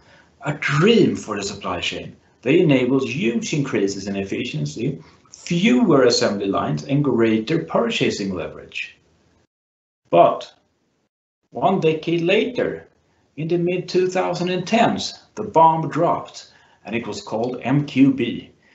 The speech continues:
Now, this is German and is roughly translated to Modular Transversal Engine Building System. Now, Volkswagen was aiming to build cars of practically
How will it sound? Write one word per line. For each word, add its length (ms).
Now, 80
this 220
is 160
German 480
and 120
is 140
roughly 360
translated 840
to 100
Modular 640
Transversal 760
Engine 560
Building 380
System. 520
Now, 200
Volkswagen 680
was 220
aiming 460
to 80
build 420
cars 320
of 160
practically 840